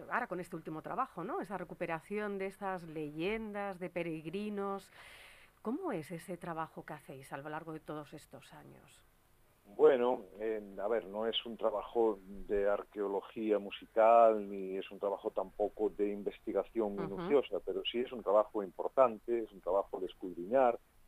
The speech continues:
Speaker 2: en bibliografía, en, en, en documentos,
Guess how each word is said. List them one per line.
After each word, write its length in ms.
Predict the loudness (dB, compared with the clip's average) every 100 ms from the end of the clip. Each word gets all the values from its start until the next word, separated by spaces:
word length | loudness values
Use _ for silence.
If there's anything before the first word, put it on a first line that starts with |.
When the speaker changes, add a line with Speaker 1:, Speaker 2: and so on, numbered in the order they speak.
| _
Speaker 2:
en 320 | -14 -12 -10 -8
bibliografía, 1120 | -6 -2 -2 -2 -6 -6 2 6 8 6 2
en, 220 | -4 -6
en, 260 | -8 -8 -10
en 200 | -12 -6
documentos, 880 | -2 -2 -2 0 0 -2 -2 0 0